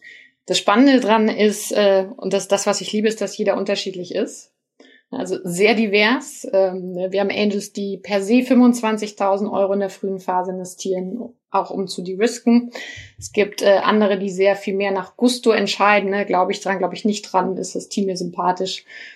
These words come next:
Und, äh, zwischen fünfundzwanzig oder auch zweihundertfünfzigtausend alleine investieren. Ähm,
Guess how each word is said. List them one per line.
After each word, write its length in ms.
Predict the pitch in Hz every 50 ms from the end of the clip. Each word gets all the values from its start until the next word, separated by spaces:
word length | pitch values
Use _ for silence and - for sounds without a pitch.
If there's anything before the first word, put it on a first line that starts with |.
| - _
Und, 380 | - - - - 185 185 185 180
äh, 140 | - - 160
zwischen 280 | - 190 196 - 190
fünfundzwanzig 800 | - - 208 185 190 190 185 - 185 175 185 185 196 190 185 -
oder 160 | - 185 170
auch 220 | 165 160 - - -
zweihundertfünfzigtausend 1200 | - - 220 208 196 180 170 - - - - - 143 - - 170 - - - - - - - -
alleine 420 | - 185 180 185 175 180 165 165 -
investieren. 760 | - 160 151 - - - - 202 185 196 226 269 285 - - _ - - - - - _ _ _ _ -
Ähm, 300 | - 190 190 190 190 196